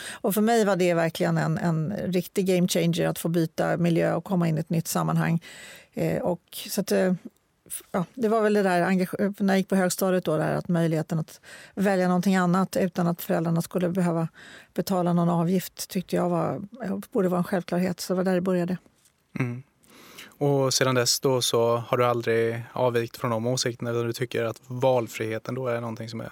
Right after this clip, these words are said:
Speaker 2: som är viktigt i det hela?
Speaker 1: Absolut. Det, den är ju liksom, för mig är det, är, är liksom grunden att, att mä-, vi tror att människor kan välja själva och att de ska ha möjlighet att välja själva i så stor utsträckning som möjligt.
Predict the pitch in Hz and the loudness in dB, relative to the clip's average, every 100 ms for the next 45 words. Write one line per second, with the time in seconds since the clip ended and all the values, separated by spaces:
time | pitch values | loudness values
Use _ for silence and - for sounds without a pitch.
0 | - - 120 123 - - - - - 120 | -16 -14 -12 -12 -12 -14 -14 -16 -14 -12
1 | 123 123 - 220 214 202 180 208 196 180 | -12 -14 -8 -6 -2 0 0 0 2 2
2 | 196 185 170 180 175 175 170 _ 277 220 | 2 2 0 -2 -2 -2 -4 _ -16 -4
3 | 208 214 196 175 170 - 180 170 - 165 | 0 4 4 2 0 0 0 -2 -4 -6
4 | 170 - - 175 185 180 190 190 165 160 | -6 -10 -12 -4 0 2 4 4 2 0
5 | 170 - 185 185 175 185 196 - 196 175 | -2 -4 -4 0 0 2 0 2 2 2
6 | 160 151 160 165 - 170 156 151 151 143 | 2 -2 -2 -4 -2 -2 0 0 0 -2
7 | 165 160 151 160 151 160 160 165 160 190 | -2 -2 -2 -4 -4 -4 -4 -4 0 2
8 | 170 151 151 151 139 156 - 156 147 151 | 2 0 -2 -4 -4 -6 -6 -6 -6 -8
9 | 170 175 160 156 - 180 - 170 170 160 | -8 -6 -4 -6 -8 -10 -6 -6 -4 -4
10 | 170 175 - | -2 -4 -8